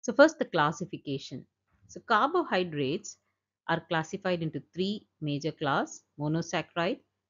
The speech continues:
disaccharide, and polysaccharide. Monosaccharides are those which cannot be hydrolyzed further. They are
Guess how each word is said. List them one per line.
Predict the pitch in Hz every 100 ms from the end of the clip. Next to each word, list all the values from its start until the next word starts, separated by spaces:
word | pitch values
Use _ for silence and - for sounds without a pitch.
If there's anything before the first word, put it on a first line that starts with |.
| -
disaccharide, | 147 151 - 147 - 165 190 - _ 151
and | 131
polysaccharide. | - 143 151 - 127 - 131 143 _ _ _ _ _ _ _ -
Monosaccharides | 180 214 262 349 349 226 202 214 240 226
are | 165
those | 151 156 214 -
which | 175 -
cannot | 170 160 180
be | 185 165 -
hydrolyzed | 143 139 139 135 135 -
further. | 139 123 127 175 - _ _ _ _ _ _ _ _ _ _ _ -
They | 156 156
are | 156 247